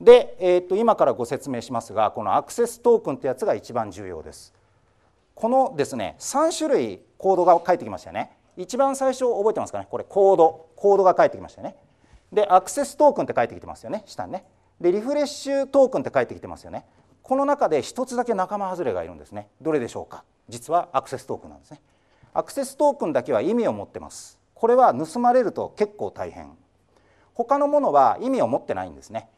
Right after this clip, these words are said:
他のものは盗まれても、例えば後で紹介しますが、個人情報とかは一切入ってません。アクセストークンは、実はさっき藤江さんも中見せてましたけど、個人情報が入ってるんですね。なので、これは他のものと性質が違うということを覚えておいてください。で、この受け取ったアクセストークンを使って、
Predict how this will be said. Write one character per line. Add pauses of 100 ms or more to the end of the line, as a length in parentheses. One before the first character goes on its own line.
(180)
他
の
も
の
は
盗
ま
れ
て
も、 (160)
例
え
ば
後
で
紹
介
し
ま
す
が、
個
人
情
報
と
か
は
一
切
入
っ
て
ま
せ
ん。 (320)
ア
ク
セ
ス
ト
ー
ク
ン
は、
実
は
さ
っ
き
藤
江
さ
ん
も
中
見
せ
て
ま
し
た
け
ど、 (200)
個
人
情
報
が
入
っ
て
る
ん
で
す
ね。 (500)
な
の
で、
こ
れ
は
他
の
も
の
と
性
質
が
違
う
と
い
う
こ
と
を
覚
え
て
お
い
て
く
だ
さ
い。
で、
こ
の
受
け
取
っ
た
ア
ク
セ
ス
ト
ー
ク
ン
を
使
っ
て、